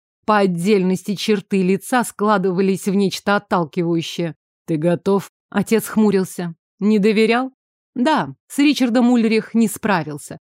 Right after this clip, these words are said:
Но кто бы мог подумать, что этот наивный олух вовсе не так уж наивен и вёрток, словно угорь. «Да, дядя», с лёгкой заминкой произнёс он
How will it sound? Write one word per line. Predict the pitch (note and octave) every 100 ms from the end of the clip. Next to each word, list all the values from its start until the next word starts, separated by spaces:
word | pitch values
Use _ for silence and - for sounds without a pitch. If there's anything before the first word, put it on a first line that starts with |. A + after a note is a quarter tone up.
| -
Но | A3 G#3
кто | - -
бы | G#3+
мог | G#3+ B3 -
подумать, | G3 F#3+ C#4+ G3 E3+
что | - G#3+
этот | G#3+ G#3+ A3
наивный | A3 A3 G3+ G#3 A3 -
олух | C4 G3+ F3
вовсе | F3+ A#3 - G#3+
не | G#3
так | - G#3+ -
уж | G#3+ - A3+
наивен | A#3+ A#3 G3+ D#3+ D#3 D3 _ _ _ -
и | B3
вёрток, | A3 A3+ F#3 F#3+ F#3 -
словно | A3+ G3 F#3+ G#3
угорь. | F3+ D3+ D#3 - _ _ -
«Да, | F3+ G3 F3+ C#3+ - _
дядя», | E3+ D#3+ F3 E3 D3 C#3 C#3+ - _ _
с | -
лёгкой | A3+ G3 - G3+
заминкой | G3+ G3 G#3+ G3 G#3
произнёс | G#3 G#3 G3 G3+ F#3+
он | B3